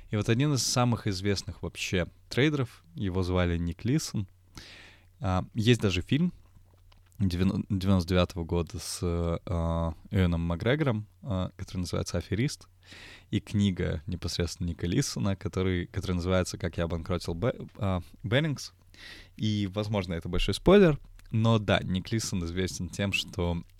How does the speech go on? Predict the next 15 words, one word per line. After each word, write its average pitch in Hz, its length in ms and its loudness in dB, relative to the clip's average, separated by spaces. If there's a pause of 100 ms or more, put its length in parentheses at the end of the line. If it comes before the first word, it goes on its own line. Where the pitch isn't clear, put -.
а, 85 180 -4
к - 60 -12
сожалению, 92 600 2
он 85 440 -2 (560)
не 107 80 6
очень 98 140 6
хорошо 87 260 -2
поступил 85 460 -6
с - 300 -6
банком 87 380 -2
Бери-, 139 320 2 (160)
Берингс, 123 460 0
и - 20 -2
в 87 80 -2
итоге, 92 560 0